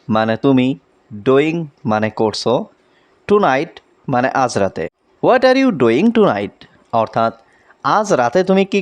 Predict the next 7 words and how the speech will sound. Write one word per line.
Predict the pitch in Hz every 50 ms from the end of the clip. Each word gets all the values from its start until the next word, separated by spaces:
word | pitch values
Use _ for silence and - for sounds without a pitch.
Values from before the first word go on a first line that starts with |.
| - 151
করছো? | 123 104 - - - 73 - - - _ _ _ _ _ _ _ _ _ _ _ _ _ _ _ _ _ _ - 147
আমি | 156 190 240 247 175 120
বাসায় | 117 110 - - 160 165 165 -
পৌঁছে | 160 156 - - 151 113
গেছি। | 110 101 - - 92 - - - - _ _ _ _ _ _ _ _ _ _ - 135
I | 147 180
have | 226 233 196